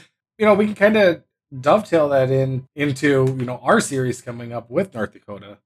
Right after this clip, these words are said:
And, you know, we, we had a week off. Uh, you know, we had,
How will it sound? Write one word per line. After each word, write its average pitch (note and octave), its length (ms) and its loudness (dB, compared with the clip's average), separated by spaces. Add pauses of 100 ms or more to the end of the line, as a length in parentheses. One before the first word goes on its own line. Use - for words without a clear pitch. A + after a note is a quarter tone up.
(240)
And, A#2 800 -10 (100)
you B2 60 -16
know, A2+ 160 -14
we, A#2+ 240 -8
we B2 200 -6
had C#3+ 160 4
a B2+ 40 2
week C3 280 -2
off. D#3+ 440 2 (100)
Uh, A2 360 -6 (580)
you A2+ 60 -18
know, A2 180 -20 (260)
we B2+ 140 -12
had, C3+ 560 -2